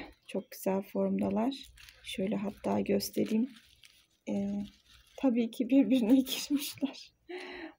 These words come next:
Bakar mısınız şu güzelliğe? Kırmızı, katlı açan. Böyle, e, gerçekten çiçekleri muhteşem.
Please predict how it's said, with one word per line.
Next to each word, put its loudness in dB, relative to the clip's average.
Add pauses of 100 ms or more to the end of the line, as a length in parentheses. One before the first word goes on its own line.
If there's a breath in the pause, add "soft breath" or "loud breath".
Bakar 6
mısınız 2
şu -4
güzelliğe? -2 (600 soft breath)
Kırmızı, 0 (420)
katlı -4
açan. -4 (960 soft breath)
Böyle, 0 (300 loud breath)
e, 0
gerçekten -2
çiçekleri -4
muhteşem. -6